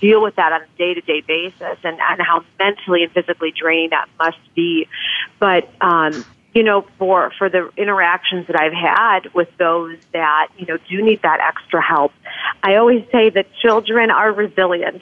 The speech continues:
You know, children, they, they only know what they live. So if they're used to having a ton of people to love them and a ton of people there to have fun with them and do things with them, then they're just gonna remember that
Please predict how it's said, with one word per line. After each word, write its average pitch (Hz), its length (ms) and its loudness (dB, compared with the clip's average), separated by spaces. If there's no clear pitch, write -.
You 226 100 0
know, 190 160 0
children, 269 720 -2
they, 220 420 -2
they 220 200 -4
only 247 720 -8
know 190 300 0
what 233 220 -2
they 151 160 -4
live. 156 340 0
So 226 160 4
if 214 180 -2
they're 269 240 2
used 247 460 -4
to 226 80 -2
having 214 460 0
a 170 60 0
ton 269 140 0
of 220 120 -4
people 254 340 -2
to - 120 -2
love 185 320 2
them 180 160 0
and 170 80 -2
a 160 60 -6
ton 233 140 0
of 208 100 -8
people 226 300 0
there 190 180 2
to 185 100 0
have 175 300 -2
fun 190 160 -2
with 202 140 -4
them 185 120 -4
and 165 140 -8
do 214 140 -2
things 180 340 -8
with 170 160 0
them, 160 200 0
then 208 320 0
they're 302 180 0
just 320 220 -10
gonna 262 160 0
remember 247 460 -2
that 233 380 0